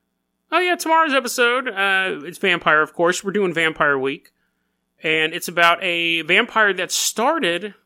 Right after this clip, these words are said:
it all. Not Dracula. That's lame. Not Vlad the Impaler. Anyways, <laughs> just listen to tomorrow's episode.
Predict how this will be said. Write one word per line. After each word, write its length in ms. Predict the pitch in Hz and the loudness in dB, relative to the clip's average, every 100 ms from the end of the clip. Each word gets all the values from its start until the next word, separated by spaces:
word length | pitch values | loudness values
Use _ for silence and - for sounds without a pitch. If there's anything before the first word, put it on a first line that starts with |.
| _ _ _ - | _ _ _ -6
it 80 | |
all. 380 | 214 294 165 _ _ _ | -4 -4 -8 _ _ _
Not 180 | 247 190 | 0 0
Dracula. 420 | 135 113 117 135 | 0 -8 -14 -14
That's 200 | 165 - | -12 -14
lame. 240 | 117 110 131 - | -16 -20 -20 -8
Not 180 | 175 170 | -6 -4
Vlad 260 | 139 135 | -2 -2
the 60 | 123 | -4
Impaler. 380 | 117 117 123 143 _ _ _ _ _ _ _ _ _ _ - | -8 -10 -10 -12 _ _ _ _ _ _ _ _ _ _ -2
Anyways, 400 | 220 196 139 123 | 2 2 0 -4
<laughs> 20 | |
just 280 | 170 - - | 0 2 8
listen 300 | 403 392 370 | 10 10 8
to 80 | 320 | 6
tomorrow's 420 | - 269 240 220 | 6 8 8 6
episode. 380 | 202 202 202 | 2 2 0